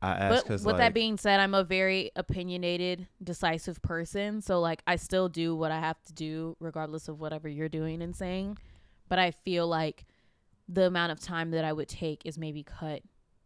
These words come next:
Speaker 2: like, a third of it is taken away and put into the relationship, if that makes sense.
Speaker 1: Yeah.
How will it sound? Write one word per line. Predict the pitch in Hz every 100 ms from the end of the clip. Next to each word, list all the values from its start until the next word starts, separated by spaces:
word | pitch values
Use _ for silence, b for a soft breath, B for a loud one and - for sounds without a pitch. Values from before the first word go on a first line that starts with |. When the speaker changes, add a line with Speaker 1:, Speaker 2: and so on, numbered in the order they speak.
| _ _ _
Speaker 2:
like, | 170 170
a | 165
third | 170 165
of | 151
it | 151
is | 156 -
taken | 165 151 156
away | 151 147 143
and | 147
put | - 151 151
into | 151 -
the | 160
relationship, | 143 139 143 - 151 - 80 _ _ _ _ _
if | 156
that | - -
makes | -
sense. | 98
Speaker 1:
Yeah. | 82